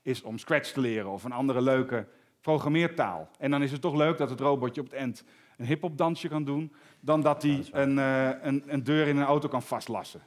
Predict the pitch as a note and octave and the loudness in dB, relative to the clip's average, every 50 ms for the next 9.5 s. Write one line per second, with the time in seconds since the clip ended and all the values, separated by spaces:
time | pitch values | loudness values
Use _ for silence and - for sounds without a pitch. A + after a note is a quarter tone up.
0 | - - G#2+ - D3 C#3+ B2 C#3 C3 C#3 - - F3 E3 D#3 C#3+ C#3 C#3+ C#3+ C#3+ | -16 -16 -4 0 0 0 0 0 -2 -2 0 2 2 4 4 2 4 4 4 4
1 | C#3+ C3 A#2+ A#2+ B2 C3 C3+ - F#3+ F3+ D#3+ - - - C3 C3+ C#3 - - B2 | 2 2 4 4 4 4 4 4 2 2 2 0 -2 -4 -4 -4 -4 -4 -4 -4
2 | B2+ - - D3 D3 D3 D3 D#3+ F3+ F#3 F#3 E3+ D3+ A#2+ C#3+ C3 G#2+ G#2 G2 - | -4 0 2 4 4 6 6 6 6 6 4 2 0 -2 -2 -2 -2 -2 -4 -6
3 | - - - B3+ E3+ G#3+ G#3 - G3+ - A3 A3+ A3+ A3 - A#3 A3+ G#3+ - - | -8 -2 0 2 4 4 4 4 4 2 2 2 2 2 4 4 4 4 4 6
4 | B3 B3+ B3+ F#3+ A3 E3+ F3+ F3 E3+ D#3 B2+ C3+ C3 B2+ - C#3+ B2+ A#2+ B2 A#2+ | 6 4 4 4 2 4 4 4 4 4 4 2 0 0 0 0 0 0 0 -2
5 | B2+ D3+ G3+ - - - - - - - - D3 D3 D#3 D3 E3+ D#3+ - - E3+ | -2 -4 -4 -4 -6 -12 -18 -20 -18 -2 0 2 2 2 2 -2 -2 0 0 2
6 | E3 D#3+ - - - G3 A3 G#3+ F#3+ D3+ C#3+ D#3+ G3 G#3 - F3 D#3 C#3+ D#3 F3+ | 2 0 0 0 0 0 2 2 0 0 2 2 2 2 2 0 0 0 0 0
7 | E3+ - - D#3 D3 C3+ - - - - - _ - C#3 D3+ D#3 D3 C#3+ D#3 D#3+ | 0 0 -2 -2 -2 -4 -6 -14 -20 -20 -16 _ -2 0 2 2 2 2 2 2
8 | C#3 C#3 B2+ B2 C3+ C3 C3 B2+ A#2+ A#2+ A#2+ B2+ C#3 B2+ B2 - - - E3 D3+ | 2 0 0 0 0 0 0 0 0 0 0 -2 -4 -4 -6 -8 -8 -4 -4 -4
9 | - - C#3+ B2 A#2 A2+ - - - | -2 0 2 2 2 0 -4 -10 -20